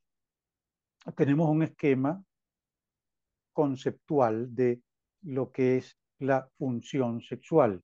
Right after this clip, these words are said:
Y dentro de ese esquema conceptual creemos que hay un estímulo, que es el estímulo sexual, que sabrá Dios lo que eso significa,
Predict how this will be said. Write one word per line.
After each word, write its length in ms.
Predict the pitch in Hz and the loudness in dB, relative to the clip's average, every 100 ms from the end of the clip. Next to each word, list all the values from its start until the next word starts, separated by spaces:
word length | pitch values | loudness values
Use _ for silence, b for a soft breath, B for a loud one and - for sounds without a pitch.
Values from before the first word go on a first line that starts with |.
| _ _ _ _ | _ _ _ _
Y 80 | - | 0
dentro 400 | 127 120 110 117 | 2 2 0 0
de 100 | 113 | 0
ese 160 | 113 170 | -2 -4
esquema 400 | 165 175 165 165 | -2 -2 -2 -4
conceptual 880 | 160 156 - 165 - 175 151 147 165 _ _ _ _ | -6 -6 -8 -8 0 2 2 0 -8 _ _ _ _
creemos 560 | - 135 127 131 147 - _ | -2 2 2 0 -4 -8 _
que 340 | 156 135 147 _ _ _ _ - | -6 -6 -8 _ _ _ _ -4
hay 420 | 127 123 135 131 _ | 0 2 0 -4 _
un 160 | 127 131 | -4 -2
estímulo, 720 | 139 - 151 135 139 190 226 _ _ _ _ _ _ | -2 -2 -2 -2 -2 -6 -8 _ _ _ _ _ _
que 80 | 123 | -8
es 60 | 113 | -6
el 100 | 123 | -6
estímulo 400 | - 113 120 123 | -8 -6 -4 -4
sexual, 480 | 127 - 160 139 - _ _ _ | -8 -2 0 0 -6 _ _ _
que 140 | 135 | -4
sabrá 340 | 135 120 113 | 0 0 0
Dios 140 | 113 127 | -2 -4
lo 100 | 131 | -4
que 100 | 131 | -6
eso 140 | 110 | -8
significa, 640 | 120 127 131 135 156 131 | -10 -4 -4 -2 -4 -2